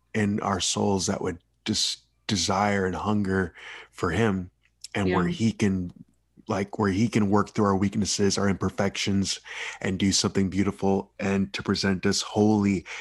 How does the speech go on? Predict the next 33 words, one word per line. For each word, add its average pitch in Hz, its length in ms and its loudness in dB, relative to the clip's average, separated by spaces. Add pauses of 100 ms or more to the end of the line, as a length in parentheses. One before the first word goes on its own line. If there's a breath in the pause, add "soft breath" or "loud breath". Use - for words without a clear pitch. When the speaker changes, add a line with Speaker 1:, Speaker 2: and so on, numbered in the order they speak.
Speaker 1:
and 101 160 2
without 95 380 0
blame 98 220 2
before 92 460 0
him 95 380 0 (260)
in 92 180 -2
his 95 160 0
sight. 101 400 -4
So 95 400 -4 (480 loud breath)
it's - 160 -2
beautiful. 120 460 2
It's - 120 -2
so 120 260 6
beautiful 104 500 2
how 95 200 0
God 98 300 0
works 98 440 0
and 95 120 0
how 92 340 2 (320 loud breath)
his - 160 -2
plan 98 260 0
of 92 80 2
redemption 95 540 0
works 101 340 0
and 98 80 0
how 95 200 2
he 90 240 -4 (200)
shows 104 360 0
us 101 160 -2 (500)
his 95 200 -4
plan 101 240 0
of 92 80 -2
redemption 92 680 0